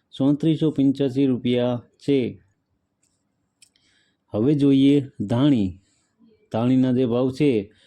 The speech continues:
તે ચૌદસો પચાસ રૂપિયાથી લઈ બે હજાર સાઠ રૂપિયા છે. હવે જોઈએ વરિયાળી. વરિયાળીના જે ભાવ છે તે એક હજાર પાંત્રીસ રૂપિયાથી લઈ પંદરસો પચાસ રૂપિયા છે.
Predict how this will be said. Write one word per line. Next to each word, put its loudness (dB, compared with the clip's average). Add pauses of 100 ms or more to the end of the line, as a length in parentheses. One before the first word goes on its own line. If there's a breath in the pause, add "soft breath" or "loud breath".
(180 soft breath)
તે -8
ચૌદસો -2
પચાસ -2
રૂપિયાથી -2
લઈ 0 (420)
બે 2
હજાર 0
સાઠ -2
રૂપિયા -2 (160)
છે. 0 (2250)
હવે 0
જોઈએ 2 (120)
વરિયાળી. 0 (500)
વરિયાળીના 2
જે 0
ભાવ 0
છે -2 (360 soft breath)
તે -14 (100)
એક -4
હજાર 0
પાંત્રીસ -2
રૂપિયાથી -2
લઈ 0 (400)
પંદરસો 0
પચાસ -4
રૂપિયા -2 (140)
છે. -2